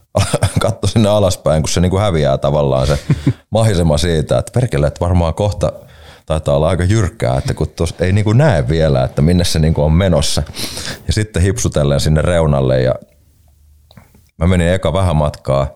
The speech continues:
ja sit kun tuli oikeasti jyrkkää, niin sit Jopo meni ja se teki nättejä hyppykäännöksiä. Se on vanha kumparelaskija.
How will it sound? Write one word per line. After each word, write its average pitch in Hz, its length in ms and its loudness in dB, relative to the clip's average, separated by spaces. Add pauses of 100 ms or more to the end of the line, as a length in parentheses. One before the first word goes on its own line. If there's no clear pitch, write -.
(420)
ja - 60 0
sit 73 160 -2
kun - 120 -4
tuli 78 180 0
oikeasti 76 500 0
jyrkkää, 67 440 -2
niin 65 120 0
sit 76 220 -4 (480)
Jopo 85 320 0
meni 69 240 0 (880)
ja - 80 -2
se - 80 0
teki 71 240 -2
nättejä 73 420 0
hyppykäännöksiä. 64 840 -2
Se 71 80 -2
on 71 100 0
vanha 71 240 0
kumparelaskija. 67 840 -2